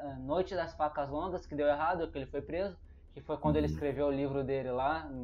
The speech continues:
Speaker 1: é,
Speaker 2: Foi preso, né?
Speaker 1: Mein Kampf lá, que é a minha luta, lá, e fala toda da ideologia dele lá,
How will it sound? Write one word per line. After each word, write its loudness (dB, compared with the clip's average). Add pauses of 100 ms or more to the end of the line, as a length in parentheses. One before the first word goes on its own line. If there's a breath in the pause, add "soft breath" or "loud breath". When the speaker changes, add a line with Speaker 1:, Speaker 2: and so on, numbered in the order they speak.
(240)
Speaker 1:
é, -8
Speaker 2:
Foi -4
preso, 0
né? -6
Speaker 1:
Mein 0
Kampf -4
lá, 2
que -8
é 2
a 2
minha 0
luta, -2 (440)
lá, 4
e 0
fala 6
toda 2
da 2
ideologia 2
dele -2
lá, -4